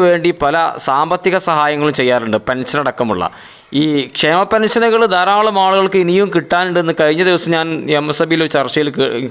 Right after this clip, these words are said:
കേൾക്കാൻ കഴിഞ്ഞു. എന്തുകൊണ്ടെന്ന് ചോദിച്ചു കഴിഞ്ഞാൽ, അതിന് പ്രതിപക്ഷം പറയുന്നത് സർക്കാരിൻ്റെ കയ്യിൽ ക്യാഷ് ഇല്ല, ഖജനാവിൽ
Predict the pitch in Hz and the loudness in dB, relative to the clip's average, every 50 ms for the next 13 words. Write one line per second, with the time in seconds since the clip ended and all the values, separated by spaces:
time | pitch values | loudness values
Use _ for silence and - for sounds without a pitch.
0 | - - 127 127 - 135 135 123 117 110 98 90 85 - - - - - - _ | -4 -2 -2 -2 -2 -4 0 0 0 0 0 -4 -10 -14 -18 -20 -20 -20 -10 _
1 | 139 147 165 190 208 214 214 226 226 226 220 214 - 220 214 214 208 208 208 208 | -4 -2 2 2 2 4 2 2 0 0 0 2 2 2 2 2 2 2 2 0
2 | 208 208 202 - 175 160 185 202 190 - 220 208 196 190 196 196 196 190 170 165 | 0 -2 -2 -2 -2 0 0 0 0 0 0 0 0 0 2 2 2 2 4 2
3 | 175 180 170 - - - - - _ _ _ - 120 - 147 135 135 135 - 208 | 2 0 -2 -8 -20 -20 -20 -20 _ _ _ -14 -6 -4 -4 -4 -4 -2 0 0
4 | 208 220 233 247 - 226 214 220 220 214 220 185 170 175 185 180 - 214 165 123 | 0 2 0 0 0 0 0 0 -2 -2 -2 0 0 0 0 0 -2 -2 -2 -2
5 | 101 87 80 - - 131 135 143 156 185 190 202 208 220 220 | -4 -6 -6 -4 -4 -4 -4 -2 -2 0 0 0 2 0 -2